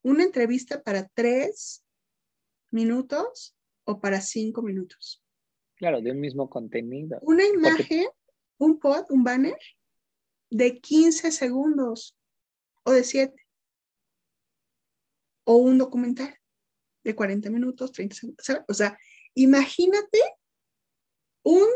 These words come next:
Speaker 1: un, un solo mensaje en múltiples plataformas y formatos.
Speaker 2: Sí.
Speaker 1: Ah, claro, haz tu meme.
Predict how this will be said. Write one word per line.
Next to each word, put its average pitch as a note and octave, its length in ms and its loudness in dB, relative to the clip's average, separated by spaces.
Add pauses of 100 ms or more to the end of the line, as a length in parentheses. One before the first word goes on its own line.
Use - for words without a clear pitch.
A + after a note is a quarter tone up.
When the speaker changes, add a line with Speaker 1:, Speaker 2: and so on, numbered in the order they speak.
(140)
Speaker 1:
un, F#4+ 320 2 (200)
un F#4 180 4
solo F4 320 0
mensaje A#3+ 600 -2 (220)
en A#3+ 140 4
múltiples C4 500 -2
plataformas A3+ 1000 -6
y A3 80 -6
formatos. - 680 -8 (1400)
Speaker 2:
Sí. B2 160 -14 (540)
Speaker 1:
Ah, F4 200 2
claro, D4+ 680 0 (420)
haz G3 240 -8
tu D#4 240 -6
meme. A3 640 2